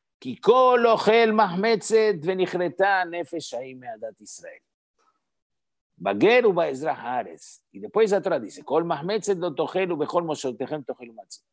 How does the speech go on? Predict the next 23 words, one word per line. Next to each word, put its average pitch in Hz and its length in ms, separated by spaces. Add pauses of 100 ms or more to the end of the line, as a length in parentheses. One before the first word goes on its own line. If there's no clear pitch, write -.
(480)
Quer 226 140
dizer 190 340
que 170 120
também 214 320
em 277 80
relação 208 420
a 196 140
mahmetzet 185 540
está 156 120
escrito 160 380
karet, 190 340
e 180 60
isso 175 180
que - 80
a 170 80
Gemara 180 240
pergunta, 220 420
se 185 300
é 233 60
por 175 240
causa 185 280
do 156 140
mahmetzet, 151 720